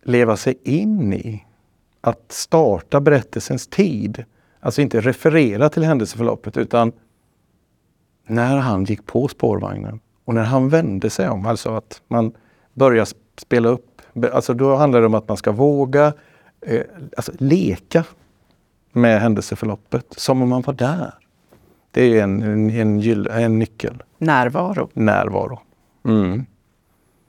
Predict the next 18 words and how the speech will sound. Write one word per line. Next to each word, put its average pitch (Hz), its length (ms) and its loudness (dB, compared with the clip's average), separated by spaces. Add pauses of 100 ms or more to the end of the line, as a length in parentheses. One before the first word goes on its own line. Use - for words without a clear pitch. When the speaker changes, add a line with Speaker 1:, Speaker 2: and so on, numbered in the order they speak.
(480)
Speaker 1:
Och 131 140 2
hur 135 100 2
tränar 123 340 4
man 120 120 2
det 143 160 4
då? - 180 -10 (1300)
<laughs> 156 80 2 (960)
Ja, 117 640 4 (200)
det 131 140 2
kan 117 180 -2
man 113 100 2
ju 117 60 2
t-, - 180 -8
det, 135 240 2
alltså 131 260 4
det 120 100 0
finns 117 240 -2
ju, 117 380 0